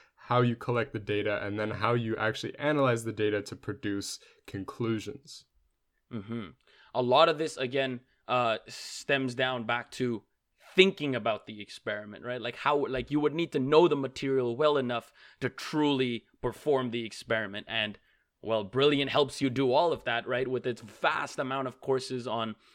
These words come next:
Speaker 2: all of these different topics that we're talking about today. Um, a lot of these experiments we can actually see, there's talking about, directly spoken about on Brilliant, so it's really cool.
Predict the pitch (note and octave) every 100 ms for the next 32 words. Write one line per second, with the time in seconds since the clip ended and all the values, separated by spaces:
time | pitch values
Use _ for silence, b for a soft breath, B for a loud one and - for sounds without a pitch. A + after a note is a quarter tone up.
0 | b b _ D#3 D#3+ C#3+ C#3+ B2+ D3 C#3
1 | B2+ B2+ B2 B2+ C3 A#2+ A#2 A#2+ B2+ A#2+
2 | G#2+ F#2 - A2+ A#2 A2+ B B B B
3 | _ B2+ A#2+ A#2+ C3+ C3+ G3 F#3 F3+ D#3
4 | - - E3+ E3+ E3 D#3 C#3+ D3 C#3 C3+
5 | C3+ A#2+ - - G3+ F3+ E3 C#3 B2 -
6 | - - F3+ - E3 C#3+ C#3 B2 B2+ E3+
7 | E3 D3 - C#3 C3 C3 A#2+ B2 - E3+
8 | E3 C3 B2 B2 B2 - G#2 G2+ A2+ A#2+
9 | A2 - E3 E3+